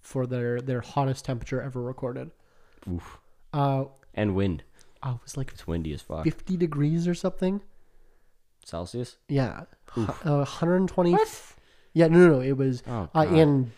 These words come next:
Speaker 1: Death Valley, California, which
Speaker 2: Yeah.
Speaker 1: is the hottest place of California. Um, no, it's, like, it was hotter than fucking, like, Qatar. Like, it, it was unbearably hot.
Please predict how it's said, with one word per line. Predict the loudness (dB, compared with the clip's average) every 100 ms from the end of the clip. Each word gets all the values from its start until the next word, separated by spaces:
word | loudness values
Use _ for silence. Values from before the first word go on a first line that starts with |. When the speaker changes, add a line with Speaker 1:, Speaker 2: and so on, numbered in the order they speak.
| 4
Speaker 1:
Death | 4 6
Valley, | 0 2 4 6 4 2
California, | 0 -2 -2 -2 -4 -4 -4
which | -4 -4
Speaker 2:
Yeah. | -4
Speaker 1:
is | -4
the | -8
hottest | 0 2 2 -2
place | -4 -2
of | -4
California. | -6 -6 -4 -6 -6 -8 -16 -20 -20 -18 -2
Um, | 2 2 2 0 -4 2
no, | 8 8
it's, | 8 2
like, | 4 2 0 -10 -20 -20 -20 -20 -20 _ -8
it | -2
was | -2
hotter | 0 6 8 8
than | 2
fucking, | 2 0 2 0
like, | 0 -2 -6 -18 -20 -20 -20 -16 -14 -14 -16 -16 -16 -12
Qatar. | -6 -6 2 2 2 -2 -14 -18 -20 -20 _ _ _ _ -6
Like, | -4 -4
it, | -10 -12 -6
it | -2
was | 0 0 -4 -8 -12 -20 -20 -20 -20 -4
unbearably | 6 6 8 4 4 2 6 6 6 0 -2
hot. | -4 -4 -8